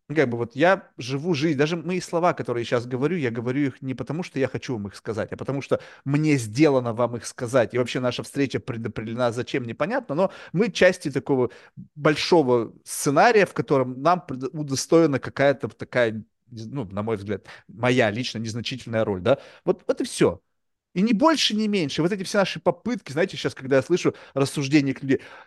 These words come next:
как бы человечество настолько <laughs> эгоцентрично, что оно пытается все взять под свой контроль. «Мы познаем Вселенную». Я говорю: «Да кто такие мы по сравнению с Вселенной?» Да, да тридцать секунд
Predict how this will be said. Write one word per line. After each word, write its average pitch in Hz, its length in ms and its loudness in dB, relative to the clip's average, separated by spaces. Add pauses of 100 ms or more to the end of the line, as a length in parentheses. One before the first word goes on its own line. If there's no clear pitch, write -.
(160)
как 147 140 2
бы 131 140 0
человечество 202 460 2
настолько 180 400 2
<laughs> - 0 -
эгоцентрично, 175 1000 -4
что 170 140 0
оно 156 100 2
пытается 170 440 0
все - 400 2 (300)
взять - 320 -6
под 113 140 -6
свой 123 180 -2
контроль. 107 260 -6 (240)
«Мы 151 480 6
познаем 143 640 4
Вселенную». 113 760 -2 (380)
Я 135 60 -2
говорю: 131 140 -2
«Да - 40 -14
кто 190 100 -10
такие 190 260 -4
мы 127 360 -4 (1040)
по 147 40 2
сравнению 160 300 2
с - 60 -6
Вселенной?» 135 420 -2 (200)
Да, 311 280 6 (440)
да 196 100 -4 (360)
тридцать 233 320 -4
секунд 214 480 -6